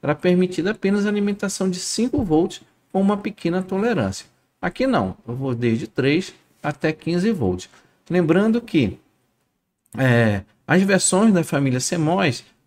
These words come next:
não necessitam de uma regulagem de tensão tão precisa quanto as versões T T L, tá? As outras séries, como a setenta e quatro H C, já possuem uma faixa de tensão de dois a seis volts. H C T de quatro e meio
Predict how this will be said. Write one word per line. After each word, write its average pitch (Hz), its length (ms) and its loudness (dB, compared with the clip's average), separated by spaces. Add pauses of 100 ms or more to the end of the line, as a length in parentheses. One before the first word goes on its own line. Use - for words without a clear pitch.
não 247 400 2
necessitam 220 680 0
de 160 60 -4
uma 165 140 -2
regulagem 165 560 0
de - 60 -18
tensão 185 520 -4 (340)
tão 226 220 2
precisa 185 640 -2
quanto 147 320 -6
as 165 80 -4
versões 156 480 -6
T 151 160 -10
T 170 160 -8
L, 135 320 -2 (340)
tá? 135 220 -10 (360)
As 190 220 0
outras 233 280 6
séries, 208 380 0
como 151 200 -4
a 143 40 -2
setenta 147 380 -6
e 131 40 -6
quatro 131 340 -2
H 120 200 -4
C, 170 380 -2 (300)
já 131 120 -2
possuem 160 360 -4
uma 160 80 -2
faixa 127 340 -2
de 151 60 -4
tensão 175 440 -4
de 185 120 -2
dois 123 460 -2
a 139 100 -6
seis 180 260 -4
volts. 90 360 -8 (340)
H 143 260 2
C 151 160 -2
T 117 400 0 (240)
de 117 120 -10
quatro 135 380 2
e - 20 -2
meio 107 420 0